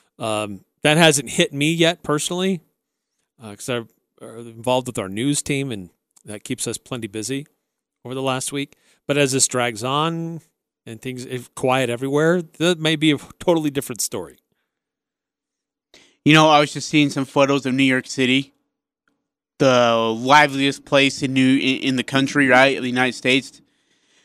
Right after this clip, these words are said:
Speaker 2: It's weird. There's, like, I think I see a photo of eight people outside on the street, and the street, and the street photo is about a hundred yards, and there's eight people.
Speaker 1: In Times Square?
Speaker 2: Yeah.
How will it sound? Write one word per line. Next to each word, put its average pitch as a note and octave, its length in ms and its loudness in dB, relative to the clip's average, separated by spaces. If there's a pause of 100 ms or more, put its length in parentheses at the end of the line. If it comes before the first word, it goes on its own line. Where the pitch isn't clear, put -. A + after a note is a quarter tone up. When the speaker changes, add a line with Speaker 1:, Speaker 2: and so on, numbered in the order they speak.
(1040)
Speaker 2:
It's D3+ 140 0
weird. D3 360 4 (300)
There's, C#3 160 -2
like, D3 200 4 (460)
I C#3 60 -2
think D#3+ 180 2
I C#3 60 4
see C#3 180 0
a C3 60 4
photo D3 360 2
of - 280 -4 (320)
eight D3+ 200 2
people D3 400 0
outside C3+ 540 2
on C3 120 2
the A#2 80 0
street, C#3 440 2
and C#3 100 0
the B2 120 0
street, C#3+ 500 0
and C3+ 100 2
the A#2+ 40 -2
street F3+ 280 0
photo C#3 300 4
is B2+ 80 0
about B2 220 4
a A#2+ 40 2
hundred C#3+ 280 0
yards, C#3 420 4 (720)
and D3 100 4
there's C#3 160 2
eight C3+ 160 0
people. B2 380 -2 (1700)
Speaker 1:
In C#3+ 160 -6
Times D#3 300 0
Square? D#3 400 0 (100)
Speaker 2:
Yeah. C3+ 220 6